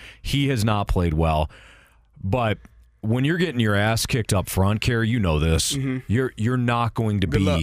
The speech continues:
Speaker 1: in many games,
Speaker 2: Yeah.
Speaker 1: and they're not gonna. The, Carolina's not gonna be in this one either.
Speaker 2: No, I, I don't think so. I think this is a, the, the Miami Dolphins are showing how well they can run, uh, an offense. Just look at, look at, we talked, the last two teams we talked about,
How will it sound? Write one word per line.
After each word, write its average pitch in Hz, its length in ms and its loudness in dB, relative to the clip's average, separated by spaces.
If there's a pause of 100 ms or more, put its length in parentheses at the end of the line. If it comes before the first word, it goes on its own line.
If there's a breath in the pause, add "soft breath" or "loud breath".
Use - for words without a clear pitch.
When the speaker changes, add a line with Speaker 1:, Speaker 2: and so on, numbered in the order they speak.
(140)
Speaker 1:
in 95 200 0
many 85 220 2
games, 71 440 0
Speaker 2:
Yeah. 98 120 -4
Speaker 1:
and 101 120 2
they're 110 100 0
not 104 200 0
gonna. 87 160 0
The, 123 280 0
Carolina's 117 480 0
not 90 160 2
gonna 82 140 2
be 78 120 4
in 73 80 4
this 69 160 2
one 64 140 0
either. 55 220 -2 (100)
Speaker 2:
No, 151 260 0
I, 147 280 0
I 151 40 0
don't 135 220 -2
think 120 160 -4
so. 120 180 -4
I 123 80 0
think 123 220 -4
this 123 180 -4
is 117 140 -6
a, 113 360 -4 (220)
the, 127 180 -4
the 120 120 -6
Miami 139 320 0
Dolphins 123 400 -4
are 117 320 -2 (260 loud breath)
showing 139 380 -2
how 139 260 -2
well 127 580 -4 (260 soft breath)
they 123 140 -4
can 123 160 -6
run, 127 480 -4 (140)
uh, 117 180 -6 (120)
an 127 200 -4
offense. 131 500 -4 (300 loud breath)
Just 453 180 -4
look 359 180 -4
at, 254 140 -6
look 302 160 -4
at, - 80 -6
we 247 80 -4
talked, 220 220 -4
the 202 60 -2
last 233 200 -4
two 226 80 -6
teams 175 220 -4
we 139 60 -10
talked 131 200 -4
about, 117 320 -6